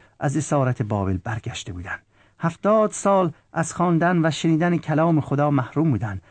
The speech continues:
حالا که به یاری خدا به سرزمین خود بازگشته بودند، تشنهٔ کلام خدا بودند. پس از عزرای کاهن تمنا می‌کنند که کلام را بخواند. در بقیهٔ آیات ملاحظه می‌کنیم که همهٔ مردم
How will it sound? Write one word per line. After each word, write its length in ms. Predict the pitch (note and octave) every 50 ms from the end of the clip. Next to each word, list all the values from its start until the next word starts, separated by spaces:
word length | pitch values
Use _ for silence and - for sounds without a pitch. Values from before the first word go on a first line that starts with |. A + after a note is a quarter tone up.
| _ _ _ _
حالا 340 | - C#3+ D#3+ F3 G3+ A3+ G#3
که 140 | - - G3+
به 120 | F3+ G3
یاری 380 | F#3 F#3 F3+ F3 E3 F3+ G3 F3+
خدا 440 | - - E3+ E3+ F3+ F3+ E3+ C#3+ - - - -
به 80 | - E3+
سرزمین 580 | D#3+ - E3 E3 D3+ D3 D#3+ E3 G#3 A3+ G#3 F3
خود 260 | - - D3 A#2 B2
بازگشته 540 | C3 D3 D#3+ E3 D3+ - C#3+ A#2+ - - A2
بودند، 380 | A2+ A2 A#2+ C3 C3+ C3 A#2+ - - - _ _
تشنهٔ 520 | - - G#3 F3 - - G#3 A#3 A#3 F#3+ C3+
کلام 440 | - - - A2 G2+ F#2 F2+ F2+ F2+
خدا 300 | - - G#2+ G2+ G2 F#2
بودند. 340 | F#2+ F#2+ - - F#2 - _ _ _ _ _ _ _ _ _ _ _ _ _ _ _ _ _
پس 200 | - B2+ A#2 -
از 140 | - B2 A#2
عزرای 460 | A#2 A#2 A2+ A2+ B2 C3+ C#3+ C#3+ C#3
کاهن 380 | C3+ - - C3 B2+ B2+ C3+ C3
تمنا 440 | - - C#3+ C#3 C3 B2 C#3+ E3+ F3
می‌کنند 460 | F3 D#3+ D3 - B2+ B2+ B2+ A#2+ - - - _ _
که 120 | _ - B2+
کلام 360 | - B2+ A#2 A#2 A#2 A#2 A2
را 200 | A2+ G#2+ G2+ F#2+
بخواند. 500 | E2 - G#2 - - F2+ F2+ F2 - - _ _ _ _ _ _ _ _ -
در 120 | C3+ C3+
بقیهٔ 420 | C3 B2+ C3 A#2+ C3+ D3+ E3 E3+ F3
آیات 360 | D#3 D#3 D#3 E3 E3+ E3 D3
ملاحظه 400 | D#3+ D#3+ D#3+ D#3 D#3 D3+ C#3+ F3+
می‌کنیم 240 | F3+ E3 F3 F3 E3
که 120 | - E3+
همهٔ 340 | D#3 E3 E3+ G3 G#3+ G3+ F#3+
مردم 380 | F#3 F3 E3+ D#3 F3+ F#3+ F3